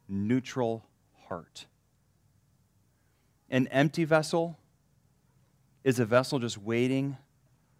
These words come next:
for hell to move it. There is no neutrality in the human heart. You are either fully devoted to Jesus Christ or you are his enemy.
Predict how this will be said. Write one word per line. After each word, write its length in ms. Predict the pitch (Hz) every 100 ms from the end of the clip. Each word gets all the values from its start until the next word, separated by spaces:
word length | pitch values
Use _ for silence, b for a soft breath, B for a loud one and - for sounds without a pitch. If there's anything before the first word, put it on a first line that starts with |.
| _
for 120 | 117
hell 280 | - 117 120
to 100 | 123
move 240 | 113 98
it. 80 | 85 - _ _ _ _ _ _ _ _ _ _ _ _ _ _ _ _ _ _ _ _ _ _ _ _ _ _ _ _ _ _ _ _
There 220 | 113 131
is 400 | 127 147 160 156
no 260 | 151 147 147
neutrality 1040 | 139 131 127 - - 123 110 104 - 76 _ _ _ _ _ _ _ -
in 120 | 113
the 80 | 101
human 300 | 113 107 101
heart. 440 | 98 - - - - _ _ b b b
You 180 | 135 156
are 100 | 160
either 300 | 156 160 156
fully 360 | 135 165 165 170
devoted 460 | 147 135 151 165 123
to 100 | 113
Jesus 360 | 143 139 135
Christ 640 | - 151 151 196 - - - _ _ _ _ _ _ _ _ _ _ -
or 140 | 135
you 160 | 120 120
are 120 | 117
his 200 | 135 127
enemy. 380 | 113 92 80